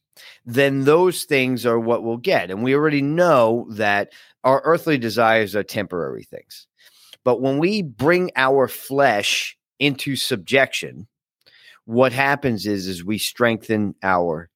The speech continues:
spirit. So if you've never fasted before, give it a shot.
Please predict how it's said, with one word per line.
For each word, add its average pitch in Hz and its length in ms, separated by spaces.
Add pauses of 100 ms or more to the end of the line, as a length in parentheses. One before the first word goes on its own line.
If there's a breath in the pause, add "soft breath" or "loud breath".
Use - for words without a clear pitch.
spirit. - 580 (400 loud breath)
So 143 100
if 127 100
you've 139 140
never 196 240
fasted 147 460
before, 104 380
give 139 200
it 170 80
a 170 60
shot. 147 400